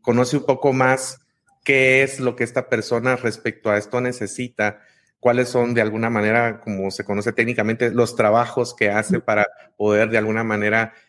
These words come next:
Speaker 1: resolver este, esta problemática". Eh, eh, enfócate más en eso. Ellos mismos, los individuos para quienes estamos desarrollando la solución,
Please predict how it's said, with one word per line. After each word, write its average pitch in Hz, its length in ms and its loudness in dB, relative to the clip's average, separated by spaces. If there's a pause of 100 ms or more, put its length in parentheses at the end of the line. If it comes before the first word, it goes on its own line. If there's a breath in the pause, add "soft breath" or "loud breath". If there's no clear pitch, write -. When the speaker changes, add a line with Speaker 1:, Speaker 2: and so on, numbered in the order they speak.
(140 soft breath)
Speaker 1:
resolver 113 460 2
este, 107 360 -2
esta 107 200 -6
problemática". 107 840 -2
Eh, 110 200 -4
eh, 107 260 -4 (260)
enfócate 147 440 0
más 131 200 0
en 135 120 0
eso. 139 340 -2 (260 loud breath)
Ellos 147 340 2
mismos, 156 580 -2
los 101 280 -6
individuos 117 680 -2
para 95 240 -6
quienes 98 300 -14
estamos 113 340 -8
desarrollando 107 420 -8
la 123 40 -8
solución, 117 360 -8